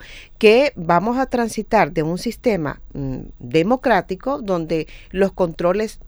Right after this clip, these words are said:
tampoco es verdad que han funcionado siempre, porque si hubiera funcionado siempre, no nos sorprendiera una, una interpelación,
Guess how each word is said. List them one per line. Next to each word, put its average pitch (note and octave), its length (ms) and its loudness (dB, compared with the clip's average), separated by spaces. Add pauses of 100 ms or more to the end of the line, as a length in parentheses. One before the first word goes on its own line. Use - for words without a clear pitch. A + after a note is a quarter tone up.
tampoco C#3+ 440 -4
es G#3 60 0
verdad G3+ 300 2
que G3+ 120 0
han D#3+ 80 0
funcionado F3 580 0
siempre, A3+ 600 2 (200)
porque G#3 240 2
si A3 100 2
hubiera F#3+ 260 6
funcionado A#3+ 540 2
siempre, B3+ 520 2 (260)
no A3 160 4
nos A3+ 160 2
sorprendiera A#3+ 640 2
una, A3+ 380 4
una G#3 380 2
interpelación, G3+ 920 0